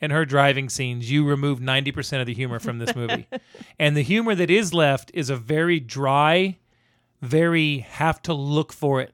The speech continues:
Speaker 1: type humor.
Speaker 2: Right.
Speaker 1: Like the psychology when
Speaker 2: Mm-hmm.
Speaker 1: he's with the psychologist. But yes, she was a,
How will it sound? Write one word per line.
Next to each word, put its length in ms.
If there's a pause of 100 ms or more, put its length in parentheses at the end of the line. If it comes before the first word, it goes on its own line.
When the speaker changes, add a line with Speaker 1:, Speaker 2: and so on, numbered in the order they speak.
Speaker 1:
type 280
humor. 400
Speaker 2:
Right. 360 (200)
Speaker 1:
Like 320
the 80
psychology 880 (240)
when 140
Speaker 2:
Mm-hmm. 220
Speaker 1:
he's 140
with 140
the 80
psychologist. 800 (1080)
But 260
yes, 320
she 180
was 240
a, 260